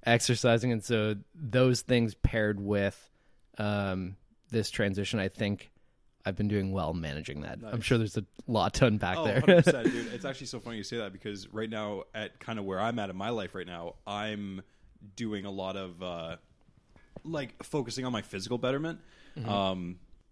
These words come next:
Speaker 2: it's just, I kinda went through this period where it, post Big Brother, and, like, this was the conversation we had on Sick Boy, but post Big Brother, um, I found it was really kinda difficult to, like, get back into a flow.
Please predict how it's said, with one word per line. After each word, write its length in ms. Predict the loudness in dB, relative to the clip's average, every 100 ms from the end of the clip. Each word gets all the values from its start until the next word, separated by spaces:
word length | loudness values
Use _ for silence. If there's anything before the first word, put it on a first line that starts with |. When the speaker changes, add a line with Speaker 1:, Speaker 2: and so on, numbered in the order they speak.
| _ _ _ _ _
Speaker 2:
it's 260 | -6 -6 -6
just, 500 | -2 -2 -2 -6 -8 _ _ _ _ -20 -14
I 120 | -10
kinda 220 | -4 -2
went 120 | 0
through 100 | 0
this 140 | -2 -2
period 320 | -4 -2 -2
where 400 | -2 -4 -4 -8 -16 -20 _ _ _ -20 _ -10
it, 300 | -8 -10 -16 -10
post 300 | -4 -4 -4
Big 140 | -6
Brother, 300 | -4 -4 -4
and, 80 | -4
like, 160 | -6 -8
this 160 | -12
was 80 | -12
the 60 | -12
conversation 460 | -12 -12 -12 -12
we 60 | -12
had 60 | -12
on 60 |
Sick 200 | -12 -12 -10
Boy, 160 | -10
but 160 | -8 -8
post 280 | -4 -4 -4
Big 140 | -6
Brother, 400 | -4 -2 -2 -4 -8 -20 -10
um, 460 | -4 -2 -2 -6 -10 -12 -10
I 80 |
found 240 | -4 -2 0
it 40 |
was 140 | -2 -4
really 240 | -4 -4
kinda 200 | -4 -6
difficult 340 | -6 -8 -8
to, 80 | -4
like, 160 | -4 -6
get 120 | -6
back 160 | -6 -6
into 140 | -10
a 40 | -12
flow. 460 | -14 -12 -12 -12